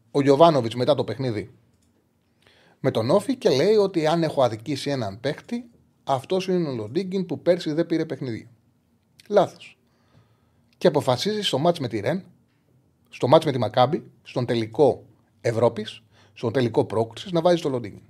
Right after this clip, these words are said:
Στην πραγματικότητα, είναι μια διαχείριση που, σε μια θέση που δεν είχε πρόβλημα, έχασε και τους δύο τερματοφύλακες.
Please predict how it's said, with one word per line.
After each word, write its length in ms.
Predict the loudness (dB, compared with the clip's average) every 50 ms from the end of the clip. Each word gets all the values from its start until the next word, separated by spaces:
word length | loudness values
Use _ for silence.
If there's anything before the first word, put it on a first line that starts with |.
| _ _ _ _ _ _ _ _ _ _ _ _ _
Στην 220 | -2 0 2 4
πραγματικότητα, 800 | 6 6 6 6 4 0 -2 -4 -8 -8 -8 -6 -6 -8 -8 -8 -10 -18 _ _
είναι 180 | 0 2 2
μια 180 | 2 2 0 0
διαχείριση 500 | -2 -4 -4 -2 0 0 0 0 -4 -8
που, 280 | -8 -8 -8 -8 -8 -10 -16 -20 _ _ _ -20 _ -20 -20 -20 -16
σε 180 | -4 0 2
μια 240 | 4 6 6 6 6
θέση 320 | 8 8 8 8 6 4 -2
που 100 | 0 0
δεν 100 | 0 2
είχε 160 | 2 0 0
πρόβλημα, 440 | 0 -2 -4 -4 -4 -4 -6 -6 -8 -14 -20 -20 -20 -20 -20 -20 -20 _ _ _ _
έχασε 520 | 0 2 2 2 0 0 0 0 0 -2 -2 -8 -18 _ _ _ _ _ _ -8
και 100 | -6 -6
τους 180 | -4 -4 -2 0
δύο 120 | 2 2
τερματοφύλακες. 720 | 2 2 0 -2 -2 -2 -2 -2 -2 -2 -6 -12 -12 -12